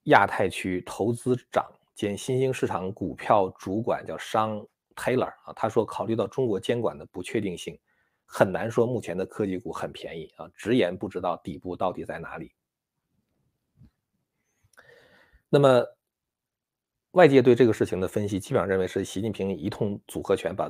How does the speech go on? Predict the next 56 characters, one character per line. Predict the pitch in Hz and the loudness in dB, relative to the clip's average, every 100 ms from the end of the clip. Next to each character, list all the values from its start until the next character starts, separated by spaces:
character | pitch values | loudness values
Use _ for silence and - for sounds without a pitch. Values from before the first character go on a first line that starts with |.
| - | -4
中 | - 113 | -4 0
概 | 101 | -2
股 | 95 90 | -2 -4
给 | 80 73 _ _ 302 _ _ | -6 -6 _ _ -20 _ _
打 | - - | -8 -6
残 | - - | -4 -2
了， | 120 110 | -4 -6
是 | 92 | -6
吧？ | 76 - _ _ _ _ - | -6 -8 _ _ _ _ -4
那 | 135 | 2
么 | 127 | 4
中 | 143 | 6
概 | 143 | 6
股 | 113 90 | 6 2
是 | - | 0
否 | 113 113 | 2 2
反 | 76 | -2
弹 | 82 82 | -6 -6
的 | 87 | -4
话， | - 87 | 0 0
那 | 98 | 0
么 | 98 | -4
就 | 98 | 0
要 | 92 | 0
看 | - 101 | 0 -4
习 | 85 92 | -4 -6
近 | 101 | -6
平 | 92 80 | -6 -8
的 | 87 | -8
态 | - 98 | 0 0
度 | 78 | 0
了。 | 71 | -2
但 | 113 | -2
是 | 107 98 | -2 -2
我 | 92 | 0
想 | 117 80 | 0 0
说 | - 92 | -2 -4
的 | 87 82 | -2 -4
是， | 71 69 _ _ _ _ _ _ | -6 -10 _ _ _ _ _ _
中 | - 135 | 2 8
概 | 117 | 6
股 | 101 | 6
是 | - - 127 | -4 0 2
否 | 95 | 2
反 | - 80 | 0 -6
弹， | - 143 | -6 -10
其 | - - | -8 -6
实 | 87 - | -6 -4
并 | 143 117 | -2 -2
不 | 76 | -4
取 | - - | -10 -12
决 | 80 | -10
于 | 76 | -10
习 | - - | -12 -14
近 | - 76 | -14 -16
平。 | - | -18